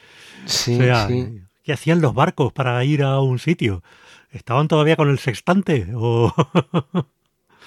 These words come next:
Speaker 1: La verdad
Speaker 2: Bueno,
Speaker 1: que es,
Speaker 2: pues
Speaker 1: es tremendo, ¿no? Y lo que estamos haciendo ahora, la, la próxima revolución será constelaciones de observación de la Tierra, eh, que te hagan un broadcast indirecto de imagen,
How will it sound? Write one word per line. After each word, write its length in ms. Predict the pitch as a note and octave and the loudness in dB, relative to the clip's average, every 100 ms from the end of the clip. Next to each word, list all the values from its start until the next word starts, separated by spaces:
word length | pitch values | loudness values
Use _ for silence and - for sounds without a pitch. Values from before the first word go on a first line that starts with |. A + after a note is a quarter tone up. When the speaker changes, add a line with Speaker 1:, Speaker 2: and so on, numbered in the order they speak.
| - - B2 | -20 -12 -4
Speaker 1:
La 120 | G2+ | 0
verdad 60 | |
Speaker 2:
Bueno, 260 | C3 C3 D3 | 2 2 2
Speaker 1:
que 280 | G#2+ G#2 G#2+ | 0 0 0
es, 100 | B2 | 0
Speaker 2:
pues 140 | A2+ | -2
Speaker 1:
es 280 | G2 F#2+ - | -2 -6 -8
tremendo, 480 | A2+ G#2 A2 A2 G2+ | -6 -2 -2 -2 -4
¿no? 220 | A#2 C#3+ _ _ _ - | -6 -6 _ _ _ -4
Y 100 | A2+ | 0
lo 120 | G#2+ | 0
que 80 | G2 | 0
estamos 320 | - A2 A2+ | -2 -2 -2
haciendo 400 | G#2+ C3+ C#3+ A2+ | -2 0 0 2
ahora, 280 | A2 B2+ G#2 | 2 2 2
la, 160 | G2 F#2 | 2 0
la 140 | F#2 | -2
próxima 320 | G#2 - G#2+ | -6 -4 -4
revolución 480 | G2+ G#2 G#2 A2 A#2 | -2 -4 -4 -4 -4
será 320 | - G2 G2 | -4 -2 -2
constelaciones 800 | - G#2+ G2+ G2 - G#2+ A2+ - | -4 -8 -4 -4 -4 -4 -4 -2
de 80 | G#2+ | -4
observación 460 | - G2+ G2+ G#2+ | -4 -4 -4 -4
de 60 | G#2 | -2
la 120 | G#2 | -2
Tierra, 360 | - A2+ A2 A#2+ - | 0 0 0 -2 -2
eh, 180 | B2+ C3 _ _ _ - | -2 -2 _ _ _ -10
que 100 | G2 | -6
te 140 | G2+ | -4
hagan 220 | G2 G#2 | -2 -2
un 140 | G2+ G#2 | -4 -2
broadcast 520 | A2 A2+ - G2 - | -2 0 -4 -4 -4
indirecto 480 | G#2 A2+ A2 - B2 | -4 -2 -2 -4 -4
de 280 | G#2+ A2+ A#2+ | -2 0 0
imagen, 540 | F#2+ A#2 - F#2+ | -2 -4 -4 -10